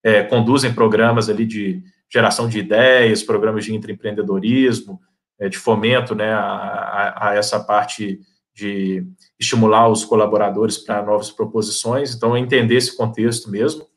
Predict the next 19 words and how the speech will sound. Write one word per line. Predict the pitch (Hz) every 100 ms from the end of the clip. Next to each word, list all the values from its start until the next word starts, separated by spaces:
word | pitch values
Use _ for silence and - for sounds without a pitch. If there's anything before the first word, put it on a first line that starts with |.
| _ _ _ _ _ -
E, | 117 123 123 113 -
e | 123
aí | 123 143
sim | 123 135
a | 147
gente | 127 123
consegue | 127 120 117 117
chegar | 131 110 117 123 - -
e |
interagir | 117 117 113 110 110
mais | 107 113 110
fortemente | - 110 110 110 107 -
na |
inovação | 110 110 110 110 127
aberta, | 120 127 139 139
e |
depois | 131 131 131 135
a |
gente | 131 135 -